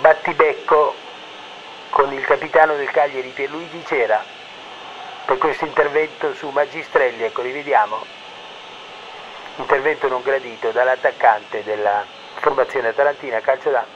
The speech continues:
di punizione, chiedo scusa. Moro alla battuta, palla dentro proprio verso Magistrelli, che però è ben anticipato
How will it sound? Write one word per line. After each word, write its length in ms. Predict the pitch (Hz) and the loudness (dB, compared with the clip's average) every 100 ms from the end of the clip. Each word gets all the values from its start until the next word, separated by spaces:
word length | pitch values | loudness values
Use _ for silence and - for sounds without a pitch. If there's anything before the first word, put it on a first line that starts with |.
| 117 | -14
di 120 | 113 110 | -14 -6
punizione, 540 | 131 139 - 127 113 | -6 -6 -6 -4 -4
chiedo 200 | 107 120 135 | -8 -10 -6
scusa. 400 | - 135 113 107 - - - - - | -6 0 0 0 -6 -14 -12 -12 0
Moro 280 | 143 156 135 | 4 6 6
alla 140 | 131 | 6
battuta, 500 | 156 156 156 135 120 - - - - - | 4 0 -2 4 4 4 -12 -14 -14 4
palla 300 | 143 147 147 | 6 8 4
dentro 400 | 147 160 156 147 | 4 0 2 2
proprio 320 | 160 170 175 | 4 4 4
verso 280 | 170 143 160 | 2 2 0
Magistrelli, 720 | 151 156 160 - 170 160 143 | 2 0 -2 2 4 4 0
che 120 | 135 | -2
però 180 | 131 151 | 2 4
è 40 | 151 | 4
ben 160 | 151 | 2
anticipato 840 | 151 - 98 - - 135 131 139 | 0 -4 -10 -2 6 8 8 4